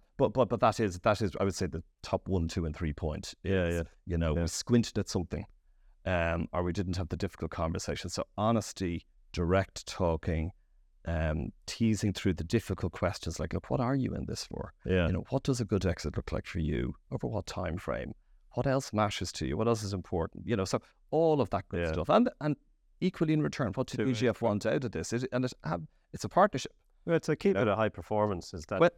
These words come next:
Speaker 2: you gotta be honest with
Speaker 1: you gotta be honest.
Speaker 2: Yeah.
Speaker 1: And, you know, it's funny in life and in business,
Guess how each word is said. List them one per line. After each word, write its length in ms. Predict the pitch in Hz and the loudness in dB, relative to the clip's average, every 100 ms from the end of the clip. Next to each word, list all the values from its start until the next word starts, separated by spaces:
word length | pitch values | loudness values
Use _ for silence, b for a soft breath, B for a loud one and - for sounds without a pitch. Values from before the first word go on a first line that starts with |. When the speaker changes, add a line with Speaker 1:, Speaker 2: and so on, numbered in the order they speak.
| - | -6
Speaker 2:
you 100 | 95 | -2
gotta 220 | 113 107 | 0 2
be 80 | 107 | 2
honest 320 | 131 170 - | 0 -2 -4
with 100 | 101 | -2
Speaker 1:
you 80 | 135 | 4
gotta 220 | 151 143 | 6 6
be 100 | 135 | 4
honest. 320 | 127 120 - | 2 0 -2
Speaker 2:
Yeah. 100 | 135 | 0
Speaker 1:
And, 80 | 127 | 4
you 60 | 139 | 4
know, 80 | |
it's 140 | 131 - | 4 2
funny 360 | 156 139 110 | 2 4 4
in 120 | 104 101 | 2 2
life 240 | 98 98 | 2 2
and 80 | 90 | -2
in 60 | |
business, 380 | 82 87 82 - | -2 -4 -6 -10